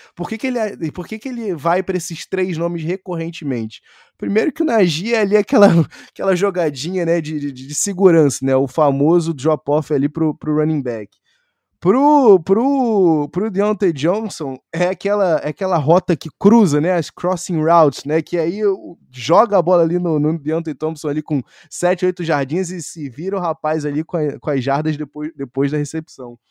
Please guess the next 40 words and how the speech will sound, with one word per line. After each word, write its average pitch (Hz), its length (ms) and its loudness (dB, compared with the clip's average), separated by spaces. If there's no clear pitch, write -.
E 240 120 -2
pro 269 180 -8
Pat 233 260 -6
Freiermuth, 214 440 0
porque 240 180 -2
são 233 220 0
também 220 360 0
rotas 226 420 4
curtas, 202 540 2
né, 180 140 0
Flavinho? 151 340 -2
Então, 214 200 -6
assim, 196 380 -8
triste 220 360 -12
ver 170 240 -8
que - 140 -16
o 220 40 -18
cara 233 280 -16
tá - 160 -16
em 247 80 -10
declínio. 247 500 -12
É, 117 760 -10
é 165 60 -12
o 180 60 -10
declínio 208 540 -4
de 185 120 -6
uma 196 160 -2
grande 165 300 -6
estrela, 196 520 -6
é, 135 220 -6
é 139 60 -10
declínio 151 420 -8
de 175 120 -12
um, 160 280 -8
de 135 120 -14
um 143 160 -12
Super 160 380 -4
Bowl 165 280 -4
M 160 80 -8
V 139 140 -12